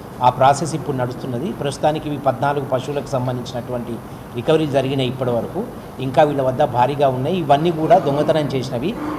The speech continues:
కంప్లైంట్స్ కూడా దీంట్లో ఇంకా మాకు చాలా రావాల్సి ఉన్నవి. ఆ, రేపు అర్జెంటుగా కోర్టులో ఈరోజు ప్రొడ్యూస్ చేస్తున్నాం. పోలీస్ కస్టడీకి తీసుకొని ఒక టూ త్రీ డేస్లో విచారణ జరిపి, ఆ,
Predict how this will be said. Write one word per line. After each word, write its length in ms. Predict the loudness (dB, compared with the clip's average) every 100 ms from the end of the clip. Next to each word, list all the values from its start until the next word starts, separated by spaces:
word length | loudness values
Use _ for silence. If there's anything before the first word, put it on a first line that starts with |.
| 0
కంప్లైంట్స్ 460 | 0 4 4 4 4
కూడా 140 | 4
దీంట్లో 340 | 4 2 2 0
ఇంకా 160 | 2
మాకు 260 | 0 0 4
చాలా 180 | 4 6
రావాల్సి 420 | 6 6 4 0
ఉన్నవి. 280 | -6 -4 -6 -8 -14 -14 -8
ఆ, 360 | -4 -2 -4 -4
రేపు 260 | -4 -4 -4 -2 -2
అర్జెంటుగా 440 | -4 -2 -2 0 0
కోర్టులో 360 | 0 -2 0
ఈరోజు 220 | -2 -2 -2
ప్రొడ్యూస్ 440 | -4 -4 -6 -6
చేస్తున్నాం. 520 | -6 -4 -4 -4 -6 -14 -14 -6 0
పోలీస్ 260 | 2 2
కస్టడీకి 380 | 0 -2 -2 -4
తీసుకొని 680 | -4 -6 -2 -2 0 -2 -6 -10 -10 -6
ఒక 180 | -2
టూ 200 | -2 -2
త్రీ 160 | -4 -2
డేస్లో 340 | 0 0 0
విచారణ 400 | -2 0 0 0
జరిపి, 360 | -2 -2 -2 -6 -8 -14 -14 -10
ఆ, 360 | -4 0 0 -2